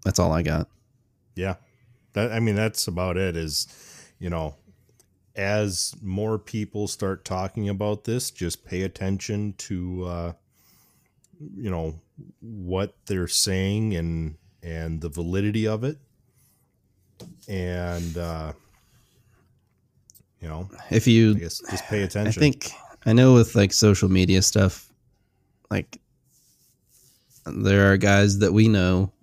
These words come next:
Speaker 1: that we talk to often that, like, they do, they believe in all this stuff, but they also kind of not really push us back when they start Facebook arguments and stuff, but, like,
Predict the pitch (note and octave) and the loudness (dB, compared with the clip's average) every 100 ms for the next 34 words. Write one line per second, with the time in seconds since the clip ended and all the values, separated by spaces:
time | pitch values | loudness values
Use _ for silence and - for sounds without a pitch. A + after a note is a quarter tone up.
0 | - G2+ F#2+ F#2 F2+ - F#2+ - G#2 G#2 | -6 -2 2 2 2 0 -2 2 4 6
1 | A2+ - F#2 G#2+ - _ - - - _ | 4 4 2 2 -2 _ -20 -20 -20 _
2 | - G2+ - _ G#2 F#2+ - G2+ G2+ F#2 | 2 2 2 _ 0 0 2 4 4 6
3 | G#2+ G#2 G#2+ G#2+ G#2 _ _ _ _ _ | 8 10 10 8 4 _ _ _ _ _
4 | _ - G2+ G#2 B2 B2+ A#2+ A#2 A2 - | _ -4 2 6 8 8 8 8 6 4
5 | G2 G2 - - - - - _ - _ | 4 6 4 2 0 -2 -12 _ -20 _
6 | _ _ _ _ _ G2+ F#2 - - G#2 | _ _ _ _ _ 2 2 2 2 4
7 | G2 G2 - F#2+ F#2 F2+ - F#2+ F#2+ F#2+ | 6 6 4 4 4 2 0 2 4 4
8 | F#2 - - - - _ _ _ _ _ | 2 -4 -14 -16 -20 _ _ _ _ _
9 | _ - B2 B2 B2+ G#2 - - G2+ F2+ | _ -8 -4 2 6 6 6 0 0 0
10 | - - F#2+ G#2 A#2 A#2 A#2 A#2 - A#2+ | -4 -2 2 2 4 2 4 4 4 2
11 | - _ _ _ - - A2+ - A#2+ A#2+ | 2 _ _ _ -10 2 2 4 2 6
12 | A2+ A2+ A#2 A#2 A#2+ A#2 - B2 A#2+ - | 6 6 6 6 6 2 4 4 4 2
13 | - A2 G2+ F#2 | 0 0 4 0